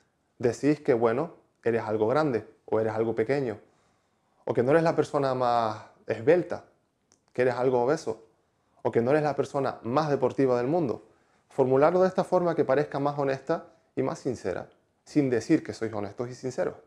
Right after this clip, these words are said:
De todas formas, esta es una, una manera muy simpática de presentaros. Luego existe otra forma que promete más éxito. Algo provocativa, por ejemplo, decir, "otro error",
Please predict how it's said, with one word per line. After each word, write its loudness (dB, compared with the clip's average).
De 4
todas 4
formas, 0
esta 2
es -2
una, 0
una 2
manera 2
muy 2
simpática 2
de 0
presentaros. -4
Luego 6
existe -4
otra 0
forma 0
que -2
promete 2
más -2
éxito. -6
Algo 2
provocativa, 4
por -2
ejemplo, 0
decir, 0
"otro 2
error", 2